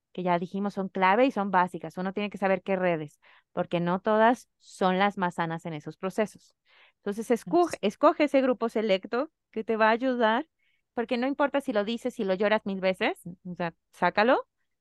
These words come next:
Speaker 1: Si en algún punto tú te sientes de mood para salir, para chismear, para irte de farra, lo que quieras, adelante. Pero que no sea en el afán de evitar o evadir una situación, porque al final esto se llena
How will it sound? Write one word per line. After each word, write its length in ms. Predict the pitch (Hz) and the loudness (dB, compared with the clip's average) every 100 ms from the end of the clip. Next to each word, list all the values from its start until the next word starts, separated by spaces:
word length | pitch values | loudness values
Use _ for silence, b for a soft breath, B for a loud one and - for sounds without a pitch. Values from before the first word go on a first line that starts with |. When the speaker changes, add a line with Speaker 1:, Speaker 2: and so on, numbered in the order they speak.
| _ _ _ | _ _ _
Speaker 1:
Si 560 | - - 247 240 233 214 | -4 2 4 6 2 0
en 160 | 214 214 | -2 0
algún 300 | 214 247 277 | 2 2 0
punto 300 | 285 285 247 | -2 -2 -2
tú 100 | 262 | -2
te 140 | 262 254 | 0 0
sientes 400 | 254 240 240 208 | -2 -2 -2 -2
de 80 | |
mood 260 | 208 208 202 _ | -2 -2 -4 _
para 260 | 202 190 | 0 0
salir, 560 | 185 175 165 175 180 175 | -2 -4 -4 -4 -4 -2
para 240 | - 180 170 | 2 2 0
chismear, 520 | - - 160 151 156 | -6 -8 -4 -4 -2
para 220 | 180 170 | 0 0
irte 140 | 170 | 0
de 120 | 190 170 | -2 -2
farra, 400 | - 151 156 156 | -6 -10 -8 -8
lo 100 | 160 | -8
que 140 | 160 | -6
quieras, 320 | 175 202 220 | 0 2 2
adelante. 600 | 185 165 160 160 147 139 - b b b _ | 0 -2 0 -2 -4 -10 -20 b b b _
Pero 200 | 220 220 | 2 2
que 140 | 247 | 2
no 240 | 214 226 254 | 0 2 0
sea 180 | - 226 | -2 -2
en 60 | |
el 120 | 220 190 | -2 -4
afán 360 | 190 175 165 | -4 -6 -6
de 300 | 160 160 165 | -2 -2 0
evitar 500 | 160 165 - 202 226 | -2 -4 0 4 4
o 40 | 240 | 4
evadir 340 | 185 165 175 | 2 0 0
una 160 | 175 180 | -2 -4
situación, 640 | - - 180 220 190 185 _ _ _ _ _ | -6 -4 -2 0 -2 -2 _ _ _ _ _
porque 260 | 220 240 | 0 4
al 100 | 208 | 2
final 560 | 214 220 214 220 220 349 _ | 2 0 2 2 2 -2 _
esto 360 | 220 220 - 226 | -6 -2 -2 -2
se 220 | 220 190 | -2 -2
llena 420 | 226 233 208 233 | 0 0 -2 -4